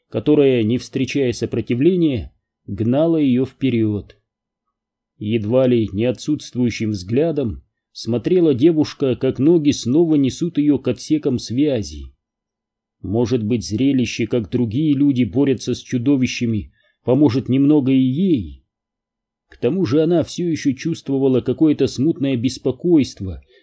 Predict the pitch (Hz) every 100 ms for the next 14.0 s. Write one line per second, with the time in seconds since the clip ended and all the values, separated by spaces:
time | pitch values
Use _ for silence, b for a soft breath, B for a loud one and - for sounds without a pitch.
0 | b 90 131 - 170 143 160 - 196 135
1 | 156 147 113 127 120 165 160 113 - 98
2 | 67 - _ _ - 170 190 214 120 -
3 | 82 - _ _ 120 131 160 170 160 143
4 | 139 - 127 127 135 160 175 165 131 -
5 | 123 156 180 165 139 - 151 165 123 120
6 | - 175 101 78 - _ _ _ _ -
7 | 139 170 185 156 110 180 170 131 65 _
8 | _ _ _ - 143 233 208 117 67 -
9 | _ _ _ _ _ _ _ _ _ _
10 | _ _ _ _ _ _ _ _ _ _
11 | _ _ _ _ 90 117 110 101 139 131
12 | 117 120 123 107 127 - 131 131 - 131
13 | 127 123 123 - 127 143 165 110 76